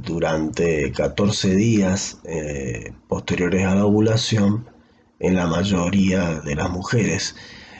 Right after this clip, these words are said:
Después de que ocurre la ovulación, las células granulosas restantes que no se liberaron con el ovocito continúan agrandándose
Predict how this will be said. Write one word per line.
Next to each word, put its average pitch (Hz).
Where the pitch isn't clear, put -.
Después 127
de 90
que 92
ocurre 98
la 101
ovulación, 107
las 98
células 101
granulosas 101
restantes 104
que 92
no 87
se 95
liberaron 95
con 95
el 95
ovocito 107
continúan 104
agrandándose 104